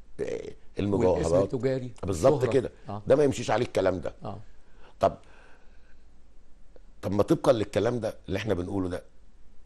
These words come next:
Speaker 1: برضه عشان نبقى نوضح للطلبه،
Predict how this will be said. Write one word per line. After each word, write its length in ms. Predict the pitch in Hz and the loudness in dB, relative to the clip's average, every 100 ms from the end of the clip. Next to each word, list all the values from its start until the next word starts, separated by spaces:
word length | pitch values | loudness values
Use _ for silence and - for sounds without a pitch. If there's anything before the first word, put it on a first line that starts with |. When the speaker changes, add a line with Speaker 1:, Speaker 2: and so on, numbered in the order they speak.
| - - - - | -14 -18 -18 0
Speaker 1:
برضه 260 | 107 107 98 | 4 6 4
عشان 200 | 95 101 | 2 -2
نبقى 180 | 92 85 | -2 2
نوضح 500 | 95 85 95 - - | 2 2 0 -2 -12
للطلبه، 600 | - 67 65 92 110 104 | -8 -8 -2 0 2 0